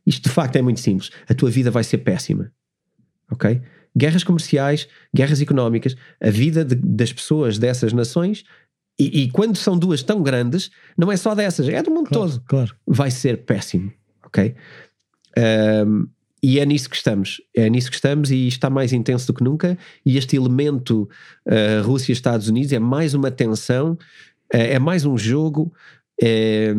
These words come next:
Speaker 2: Sim, que já, eh, neste momento o ping-pong era um bocadinho Estados Unidos-China, Estados Unidos-China
Speaker 1: Sim,
Speaker 2: e
Speaker 1: aca-,
Speaker 2: agora
Speaker 1: acabaste de envolver os, os dois, dois outros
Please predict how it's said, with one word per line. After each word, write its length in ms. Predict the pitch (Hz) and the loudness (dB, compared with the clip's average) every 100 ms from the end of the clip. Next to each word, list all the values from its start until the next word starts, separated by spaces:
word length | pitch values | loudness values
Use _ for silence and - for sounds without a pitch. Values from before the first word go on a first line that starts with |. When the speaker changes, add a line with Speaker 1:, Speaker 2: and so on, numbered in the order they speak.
| 107 | 0
Speaker 2:
Sim, 220 | 107 196 | 0 -2
que 100 | 165 | -2
já, 80 | 135 | -2
eh, 420 | 139 156 135 135 | 0 0 0 0
neste 260 | 139 143 131 | 0 -2 -2
momento 240 | 160 160 165 | -2 -2 -2
o 40 | |
ping-pong 540 | 147 156 139 127 151 156 | -2 -2 0 0 0 0
era 140 | 151 | 0
um 60 | 151 | -2
bocadinho 760 | - 147 143 151 147 147 143 | -2 -2 0 0 0 0 -2
Estados 460 | 135 - 147 139 120 | -2 -2 -2 0 0
Unidos-China, 560 | 139 143 127 - 175 | 0 -2 -2 -2 0
Estados 340 | 170 - 143 131 | -2 -2 -2 0
Unidos-China 460 | 143 143 - - | 0 -2 -2 -2
Speaker 1:
Sim, 100 | 165 | 0
Speaker 2:
e 40 | 165 | 0
Speaker 1:
aca-, 140 | 160 | 0
Speaker 2:
agora 100 | 165 160 | 0 0
Speaker 1:
acabaste 260 | 160 170 | -2 0
de 60 | 165 | 0
envolver 280 | 151 139 151 | 0 0 0
os, 100 | 147 | 0
os 240 | 170 139 | 0 -2
dois, 260 | 123 131 123 | 0 0 -2
dois 280 | 127 127 117 | 0 0 0
outros 280 | 117 110 | -4 -6